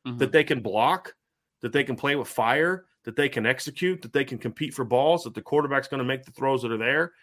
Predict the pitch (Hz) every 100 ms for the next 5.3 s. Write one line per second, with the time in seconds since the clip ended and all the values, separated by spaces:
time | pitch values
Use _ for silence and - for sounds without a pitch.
0 | _ - _ - 123 170 151 147 151 73
1 | 50 - _ _ _ _ _ 107 92 -
2 | 120 120 139 143 156 156 180 180 170 190
3 | 170 180 180 180 170 180 220 220 _ _
4 | _ _ _ _ _ _ - 127 139 135
5 | 156 - 143